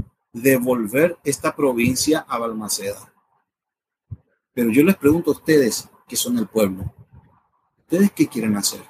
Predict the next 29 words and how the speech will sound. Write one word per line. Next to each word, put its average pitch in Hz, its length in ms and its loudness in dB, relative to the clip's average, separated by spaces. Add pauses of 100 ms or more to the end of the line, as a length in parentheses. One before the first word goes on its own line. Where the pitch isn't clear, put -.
(920)
Aquí 139 320 0
vamos 208 280 4
a 233 80 2
hacer 208 340 2 (200)
lo 117 200 0
que 101 120 -10
ustedes 147 960 -2
decidan. - 640 -8 (540)
¿Quieren 180 480 2
que 185 140 -2
le 165 140 0
devuelva 156 520 2
al 175 120 2
Paraguay 139 460 0
ante, 143 400 -4
a 123 280 -4
Balmaceda, 131 640 -2
sí - 320 0
o 127 120 -4
no?". 123 300 -2 (960)
Y 101 160 -6
ese 135 200 0
pueblo, 123 340 0
por 269 140 2
supuesto, 208 600 -2
respondió, 131 480 -4
"De 156 120 0
ninguna 131 340 0
manera, 269 480 0